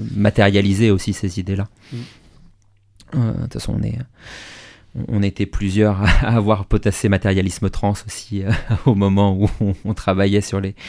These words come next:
Speaker 1: les journées du soin communautaire. Donc du coup, il y avait, il y avait cette idée aussi de, de pas forcément tourner aussi qu'autour des transidentités. On avait envie d'ouvrir, euh, sur, euh, tous les types d'oppressions qu'on peut, euh, qu'on peut rencontrer, qui sont souvent, euh,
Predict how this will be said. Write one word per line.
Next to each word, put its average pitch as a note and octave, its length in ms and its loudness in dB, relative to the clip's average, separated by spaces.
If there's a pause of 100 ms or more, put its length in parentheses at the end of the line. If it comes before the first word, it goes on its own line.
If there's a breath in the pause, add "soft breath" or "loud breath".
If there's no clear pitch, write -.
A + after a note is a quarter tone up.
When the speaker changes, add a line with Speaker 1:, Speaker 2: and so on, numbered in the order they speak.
Speaker 1:
les G#2 80 0
journées F#2+ 220 2
du F#2 80 -4
soin G2 160 -2
communautaire. G2 500 0
Donc F#2+ 140 -2
du F2+ 140 -10
coup, - 120 -8
il F#2+ 60 -6
y F#2+ 60 -2
avait, G2+ 240 -6 (580 loud breath)
il - 60 -6
y F#2+ 40 0
avait F#2 140 0
cette - 300 -6
idée G2+ 240 0
aussi G2 340 -2
de, G2 220 0 (480 loud breath)
de G#2 120 2
pas C3 160 6
forcément B2+ 380 0
tourner A#2+ 400 2
aussi B2 380 -2
qu'autour B2+ 500 2
des A2 100 2
transidentités. G2+ 840 -4 (160)
On F#2 80 -6
avait F#2 180 -6
envie F#2+ 440 -2
d'ouvrir, G2 720 0
euh, F#2+ 560 -2
sur, G2 460 -4
euh, F#2 580 -4
tous - 120 -2
les G2 120 -2
types F#2+ 180 -14
d'oppressions F#2+ 460 -4
qu'on F#2 160 -6
peut, F#2+ 260 -2
euh, G2+ 300 -6
qu'on G2+ 100 -4
peut G2 140 0
rencontrer, F#2+ 600 -2
qui - 100 -12
sont - 160 -8
souvent, G2+ 480 -2
euh, F#2+ 100 -2